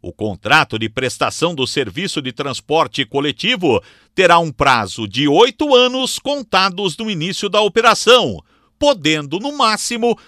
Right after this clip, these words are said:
ser prorrogado por mais dois anos. O vencedor será conhecido pelo menor valor da tarifa de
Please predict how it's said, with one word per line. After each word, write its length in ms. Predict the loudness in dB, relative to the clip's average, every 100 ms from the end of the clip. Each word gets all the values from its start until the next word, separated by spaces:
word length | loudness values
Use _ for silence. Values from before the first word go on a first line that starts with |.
| _
ser 380 | -12 0 0 0
prorrogado 760 | 0 2 2 2 0 0 -2
por 220 | -2 -2 0
mais 720 | 2 2 0 -4 -10 -12 -4
dois 340 | 0 0 2
anos. 680 | 2 2 -2 _ -18 -18 -18 _ _ _ _
O 140 | -20 -14
vencedor 720 | -12 -8 -4 0 4 4 4 -8 _
será 440 | -4 4 6 6 2
conhecido 800 | -2 -4 -2 -2 -4 -4 -4 -2
pelo 320 | 0 2 2
menor 640 | 0 0 -2 -2 0 0
valor 540 | 2 2 2 0 0 -2
da 180 | -4
tarifa 680 | -2 0 0 -2 -6 -2 -2
de 320 | -2 -4 -8